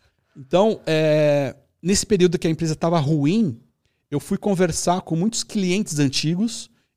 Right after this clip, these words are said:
e muitos fornecedores antigos. E, porque a empresa tava muito mal. Então, eu precisava de crédito pra comprar. "Ó, me, me vende, eu pago daqui trinta dias, sessenta dias", enfim. E com todos que eu fui conversar, eles falaram, "Olha, é,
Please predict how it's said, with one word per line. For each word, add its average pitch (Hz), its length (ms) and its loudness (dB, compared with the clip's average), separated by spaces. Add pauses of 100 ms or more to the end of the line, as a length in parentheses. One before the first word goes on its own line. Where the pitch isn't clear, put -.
e 165 100 -6
muitos 165 360 -4
fornecedores 190 680 0
antigos. 123 640 -6 (760)
E, 135 220 -2
porque 135 160 -6
a - 20 0
empresa 143 220 -4
tava 175 180 -4
muito 190 200 -2
mal. 165 420 -4 (100)
Então, 135 380 -2
eu 127 60 -2
precisava 156 280 -2
de 180 100 -6
crédito 165 360 -4
pra 131 120 -6
comprar. 151 760 -2
"Ó, 113 320 -2
me, 131 280 -2
me 151 120 -4
vende, 147 300 0
eu - 40 -4
pago 139 180 -4
daqui 131 180 -8
trinta 135 260 -4
dias, 147 200 -2
sessenta 160 280 -8
dias", 131 300 -2
enfim. 135 320 -8 (600)
E 165 140 0
com 190 180 -2
todos 294 340 -2
que - 80 2
eu 190 40 2
fui - 160 -2
conversar, 160 760 -2 (580)
eles 123 220 -8
falaram, 135 360 0
"Olha, 120 260 0 (120)
é, 104 580 -4